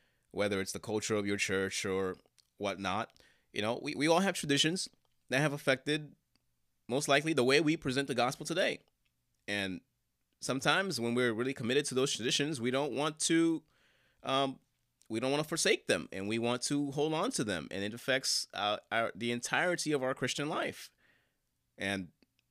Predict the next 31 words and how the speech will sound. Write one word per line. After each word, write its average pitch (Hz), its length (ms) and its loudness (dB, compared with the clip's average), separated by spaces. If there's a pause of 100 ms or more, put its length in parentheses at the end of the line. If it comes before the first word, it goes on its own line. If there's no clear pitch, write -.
(200)
it, 101 220 -6
it 117 100 0
is 143 100 2
what 151 120 2
it 165 80 4
is, 240 240 4
but 131 320 0 (100)
we 143 240 2
must 131 440 0 (420)
be 117 100 -4
subject 120 520 2
to - 40 -4
the 107 80 0
Word 110 160 2
of 101 80 -4
God 110 260 0
and 101 160 -2
how, 98 300 -2 (560)
um, 98 300 -2 (140)
the 107 80 -4
Word 120 140 0
of 110 60 -2
God 117 160 0
has 113 180 0
come 110 420 -4 (140)
through 107 440 -2 (600)
it, - 220 -6
it, 104 420 -2
it's, 110 220 -4
it's 117 180 -6
revelation 113 880 2